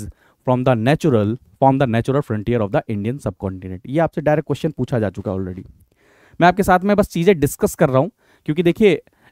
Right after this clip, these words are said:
एनसीईआरटी को लिखा ही इस तरीके से गया है और यूपीएससी की टेंडेंसी होती है कि वहाँ की एक एक लाइन से क्वेश्चन उठा लेते हैं और आप परेशान यही होते हैं कि ये कैसे याद किया जाए,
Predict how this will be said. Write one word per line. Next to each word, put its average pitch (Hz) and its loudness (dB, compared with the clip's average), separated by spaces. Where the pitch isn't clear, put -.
एनसीईआरटी 196 4
को 208 4
लिखा 156 4
ही 208 6
इस 214 0
तरीके 170 2
से 170 0
गया 131 2
है 147 -4
और 139 4
यूपीएससी 180 0
की 220 -2
टेंडेंसी 175 0
होती 160 2
है 180 4
कि 196 -2
वहाँ 147 2
की 202 -6
एक 170 6
एक - 0
लाइन 180 4
से 220 0
क्वेश्चन 175 0
उठा 123 -2
लेते 110 -2
हैं 101 -14
और 143 8
आप 180 6
परेशान 180 4
यही 196 6
होते 170 4
हैं 185 2
कि 202 -6
ये 180 0
कैसे 175 2
याद 151 4
किया 147 4
जाए, 139 2